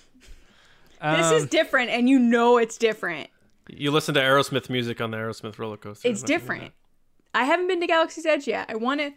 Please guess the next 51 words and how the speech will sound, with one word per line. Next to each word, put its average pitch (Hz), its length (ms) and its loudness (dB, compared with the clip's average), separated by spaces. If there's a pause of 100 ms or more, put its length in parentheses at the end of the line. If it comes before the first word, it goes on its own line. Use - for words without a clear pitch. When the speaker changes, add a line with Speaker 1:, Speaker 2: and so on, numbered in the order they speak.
(720)
Speaker 1:
enjoy 262 460 -2
the 294 140 -4
experience. 233 840 -12 (480)
Speaker 3:
You, 127 300 -8
on 131 140 -2
the 131 60 -2
Millennium 131 280 2
Falcon, 139 380 0
you 123 100 -4
ride 117 100 -4
Speaker 1:
Do 320 60 2
you 392 80 4
Speaker 3:
inside 453 100 2
the 440 200 0
Speaker 1:
understand? 392 100 0
Speaker 3:
Millennium 262 120 2
Speaker 1:
I've 277 120 2
Speaker 3:
Falcon. 311 160 0
Speaker 1:
avoided 302 340 0
sp-, - 320 -18
I've 254 220 2
avoided 311 400 -2
spoilers 214 500 -2
this 208 180 -8
Speaker 3:
<laughs> 226 40 -6
Speaker 1:
entire 226 300 0
Speaker 3:
It's 233 120 -2
Speaker 1:
time 240 120 2
Speaker 3:
just, 214 120 -2
Speaker 1:
of 202 120 -4
Rise 214 280 0
of 190 60 4
Speaker 3:
I 208 40 4
Speaker 1:
the 220 60 -2
Speaker 3:
didn't 269 140 0
spoil 220 320 4
Speaker 1:
Resistance. 190 60 2
Speaker 3:
anything, 139 580 2
so 127 460 0 (160)
let's 147 200 -2
just 143 300 -8
Speaker 1:
You're 233 120 -4
giving 247 220 -2
Speaker 3:
uh, 294 40 0
Speaker 1:
me 330 80 2
a 320 80 2
hard 302 200 0
time 370 240 -2
about 208 320 -2
it, 202 180 -6 (300)
but 220 180 0